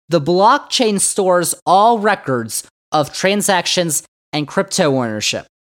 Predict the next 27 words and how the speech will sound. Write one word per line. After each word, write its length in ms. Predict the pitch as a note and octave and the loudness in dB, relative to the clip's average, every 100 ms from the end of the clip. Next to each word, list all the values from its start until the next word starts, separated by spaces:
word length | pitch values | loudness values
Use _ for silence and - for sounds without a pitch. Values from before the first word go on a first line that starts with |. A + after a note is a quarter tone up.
| - | -6
which 220 | D#3+ - | -4 -2
is 260 | D#3+ - - | -2 -4 -2
basically 880 | G3 A3+ - C4 F#3+ F3 D#3 D3+ D#3 - _ - | -2 0 -2 -2 -2 0 0 -4 -6 -14 _ -6
the 160 | D3 | -4
only 640 | - F3+ F#3+ F3+ E3+ E3 D3+ _ _ _ - | -2 -2 -2 -4 -4 -6 -10 _ _ _ -4
real 360 | D#3+ F3+ F#3 | 0 2 2
big 500 | D3+ D#3 D#3+ D#3 D#3 | 2 0 2 2 -2
regulation 580 | D3 D#3 D3 C#3+ C#3+ - | -2 0 0 0 0 -4
of 140 | C3+ - | -6 -4
crypto 260 | D4 D#3+ | -2 0
right 220 | C3 A2+ | 0 0
now, 380 | G#2 G#2+ A2 C3 _ _ _ | -4 -6 -6 -6 _ _ _
as 200 | C#3 D3+ | -4 -2
the 120 | - C#3 | -2 -4
blockchain 640 | D3+ F3+ A3+ - - E3 | 0 2 0 -2 -4 -2
is 160 | D3+ C#3+ | -2 -2
the 160 | E3 - | -4 0
only 340 | E3+ G3 G#3+ | 0 0 -2
thing 300 | G3 F3+ E3+ | -2 -2 0
that 160 | E3 - | -2 -2
prevents 420 | D3+ C3+ C#3 C3+ | -4 -2 -2 -4
copies 500 | - D#3 D#3 D3+ C#3+ | -2 -2 0 -2 -2
of 200 | - A#2+ | -4 -10
crypto 580 | - B2+ - A2+ A2 G#2 _ _ _ _ - | -8 -8 -6 -4 -4 -6 _ _ _ _ -6
actually 680 | B2+ - - B2 A#2+ A#2 - _ - | -6 -4 -6 -4 -4 -6 -8 _ -8
being 280 | A#2 A#2 D#3 | -4 -2 0
made, 380 | G3 B2 - | -2 -2 -12